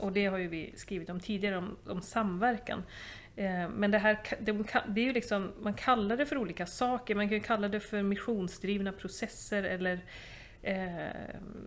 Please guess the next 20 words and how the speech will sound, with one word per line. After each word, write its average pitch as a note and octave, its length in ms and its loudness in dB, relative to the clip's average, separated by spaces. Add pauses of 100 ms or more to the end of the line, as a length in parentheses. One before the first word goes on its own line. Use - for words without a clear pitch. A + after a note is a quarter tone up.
(140)
eller G#3 200 4
samverkan F#3 1000 2
eller F3 420 -2
utvecklingsprocesser F3+ 1600 -2
eller - 340 -6
sådär. - 340 -2
Så G3+ 120 -2
att G#3 180 -2
det G#3+ 220 4
har G#3 160 6
ju G#3 100 4
olika, F#3 680 -2 (340)
innovationsprocess G#3+ 1200 0
kan G#3 160 0
man G3+ 80 0
kalla F#3+ 200 -2
det F3+ 60 -4
för. F#3 180 -4 (720)
Eh, F#3 480 6
men G3 500 6